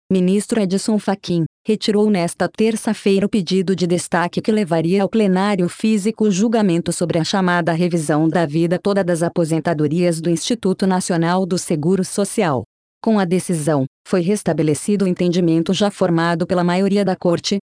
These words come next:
que rejeitou mais um recurso apresentado por entidades sindicais favoráveis aos aposentados.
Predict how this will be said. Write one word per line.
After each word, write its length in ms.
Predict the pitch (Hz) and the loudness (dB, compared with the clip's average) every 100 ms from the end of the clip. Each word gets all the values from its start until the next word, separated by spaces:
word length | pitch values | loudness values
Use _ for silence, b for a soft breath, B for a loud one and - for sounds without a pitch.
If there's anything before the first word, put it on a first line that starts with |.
| _ | _
que 80 | - | -4
rejeitou 560 | 175 185 175 170 190 185 | -2 0 0 0 0 0
mais 300 | 185 214 190 | 0 0 0
um 80 | 208 | 0
recurso 520 | 190 - 220 220 190 | 0 0 -2 0 -2
apresentado 720 | 180 185 208 196 175 165 180 | 0 0 0 0 0 0 0
por 160 | 190 | 0
entidades 600 | 180 190 170 165 175 180 - | 2 0 0 0 0 0 -2
sindicais 560 | 190 170 - 170 170 | -2 0 0 0 0
favoráveis 640 | - 151 160 175 160 165 175 | -2 0 0 0 0 0 0
aos 180 | 165 | 0
aposentados. 840 | 170 175 165 170 156 143 120 113 | 0 0 0 0 0 -2 -2 -6